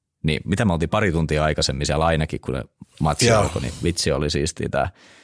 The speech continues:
Speaker 1: tailgating, niin, niin ilman muuta ainakin sinne. Meinaa se, varsinkin toi alkukausi, Jetsi kuitenkaan, en usko, että vielä on tippunut kyydistä, niin sieltä tulee olemaan hyvä meininki.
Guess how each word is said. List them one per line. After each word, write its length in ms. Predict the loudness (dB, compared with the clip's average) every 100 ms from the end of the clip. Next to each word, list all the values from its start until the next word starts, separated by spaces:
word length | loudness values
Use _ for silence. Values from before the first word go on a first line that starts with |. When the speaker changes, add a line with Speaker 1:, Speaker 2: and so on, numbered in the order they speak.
| _ -2
Speaker 1:
tailgating, 560 | 2 2 0 -4 -6 -6
niin, 220 | -6 _ -2
niin 220 | -2 -2
ilman 380 | 0 2 2 2
muuta 440 | 2 0 -2 -6 -8 _ _ _ _ _ _ _ _ 0
ainakin 400 | 2 4 2 0
sinne. 440 | 0 2 2 -2 -6 _ -4
Meinaa 320 | 0 2 2
se, 220 | 2 2 -2 _ -20 -20 -20 -20 _ -2
varsinkin 320 | 0 2 2
toi 120 | 2 4
alkukausi, 680 | 2 2 0 2 2 0 -2 -14 -6
Jetsi 400 | 0 2 2 -2
kuitenkaan, 500 | 0 0 0 0 0 -4 -20 -12 -2
en 100 | 0
usko, 260 | 0 0 0
että 160 | 2
vielä 300 | 2 4 2
on 120 | -2
tippunut 420 | -4 -6 -4 -6 -4
kyydistä, 380 | -2 0 -2 -2
niin 60 |
sieltä 280 | 0 0 0
tulee 220 | -2 -2
olemaan 200 | 0 0
hyvä 200 | 0 -2
meininki. 500 | -2 -4 -4 -8 -10